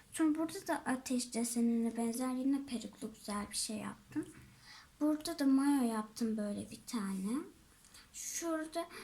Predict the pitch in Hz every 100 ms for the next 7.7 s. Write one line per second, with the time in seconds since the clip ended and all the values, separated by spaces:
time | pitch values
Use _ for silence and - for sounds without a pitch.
0 | - 269 254 247 - 240 - 254 240 -
1 | 233 233 - 214 214 226 220 214 208 214
2 | 220 254 285 - - - - 233 233 -
3 | 247 226 233 - - 240 233 - 220 -
4 | - - 208 196 196 - 220 208 226 -
5 | - - - 247 226 220 - 220 202 180
6 | 233 285 359 - - - 285 320 285 -
7 | - 202 208 - - 277